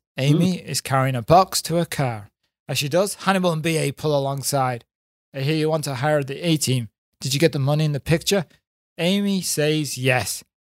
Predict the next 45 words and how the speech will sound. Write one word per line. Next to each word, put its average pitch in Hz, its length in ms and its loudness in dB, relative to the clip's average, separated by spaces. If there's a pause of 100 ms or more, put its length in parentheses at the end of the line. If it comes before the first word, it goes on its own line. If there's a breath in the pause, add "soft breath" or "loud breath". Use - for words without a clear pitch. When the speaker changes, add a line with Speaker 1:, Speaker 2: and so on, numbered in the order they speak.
(200)
Speaker 1:
He 131 80 -2
tells 151 260 0
Amy 151 260 0
to 139 100 -4
hand 156 260 0
it 156 80 -4
over, 160 240 2
but 120 160 -6
she 131 180 0
refuses. 123 600 -4 (140)
She - 240 0
wants 220 240 0
to 160 80 -8
go 180 280 0
to 208 140 -6
Mexico 131 500 -2
with 120 100 -2
them. 113 160 -6 (420)
Hannibal 180 480 0
looks 175 240 -4
at 147 100 -8
B 160 180 0
A, 165 200 2
who 135 80 0
just 123 260 -6 (160)
rolls 127 400 0
his 117 160 -4
eyes. 110 540 -4 (280)
Speaker 2:
Mm-hmm. 127 380 0 (100)
Speaker 1:
I 151 100 -6
like 143 200 0
that - 180 -8
scene. 110 320 -6 (240)
Speaker 2:
Mm-hmm. 143 400 4 (480 loud breath)
Speaker 1:
Now, 156 120 -4
Hannibal 190 340 2
is 151 80 -2
supposed 147 340 0
to - 40 -18
be 135 100 -4
good 165 240 2
at 165 100 -4
working 151 300 -2
things 147 320 0
out, 208 340 -2